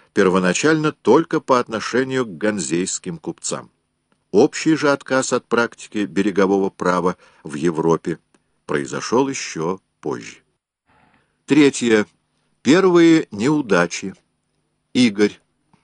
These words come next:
Успех Олега в Черном море открыл дорогу русской торговле, оживив коммерческое взаимодействие между русскими и греками –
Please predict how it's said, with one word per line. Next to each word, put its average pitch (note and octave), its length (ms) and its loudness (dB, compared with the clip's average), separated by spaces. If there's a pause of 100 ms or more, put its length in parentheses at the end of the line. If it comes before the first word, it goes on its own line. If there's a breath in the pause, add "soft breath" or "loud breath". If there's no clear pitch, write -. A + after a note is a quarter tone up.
(1400)
Успех F3+ 440 0
Олега D#3 340 4
в - 60 -16
Черном D3+ 400 2
море G2+ 300 2
открыл D#3+ 380 2
дорогу B2+ 440 4
русской A#2 400 -2
торговле, G2+ 600 2
оживив G#2+ 480 0
коммерческое G2 840 -2
взаимодействие E2+ 920 -4
между F2 360 -4
русскими F2 460 -6
и D#2+ 80 -4
греками – E2+ 560 -2